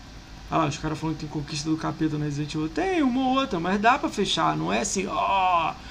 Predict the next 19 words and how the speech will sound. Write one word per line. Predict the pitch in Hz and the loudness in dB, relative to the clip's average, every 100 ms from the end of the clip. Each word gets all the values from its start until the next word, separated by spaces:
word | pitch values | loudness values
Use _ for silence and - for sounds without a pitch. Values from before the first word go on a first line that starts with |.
| - - | -12 0
Tô | 170 | 2
dizendo | 202 | 4
aquele | 294 294 311 | 4 4 4
que, | - - - | 2 -8 -4
caralho, | 254 247 247 269 233 185 135 - - - - - - | -2 0 0 0 2 2 0 -6 -16 -16 -16 -12 0
porra, | 220 233 | 2 2
isso | 196 - | 0 0
aqui, | 202 - 254 | 0 0 2
meu | 233 | 4
irmão, | 185 | 2
tem | 185 | 0
que, | 208 - | -6 -4
tipo, | 247 | -4
Cuphead. | - 254 262 220 214 165 135 135 - - - - | -2 0 4 6 8 6 2 -6 -10 -16 -10 6
E | |
aí, | 208 | 8
dá | 165 175 | 8 4
pra | 185 | 2
fechar? | 175 - 254 165 139 | 2 6 6 6 0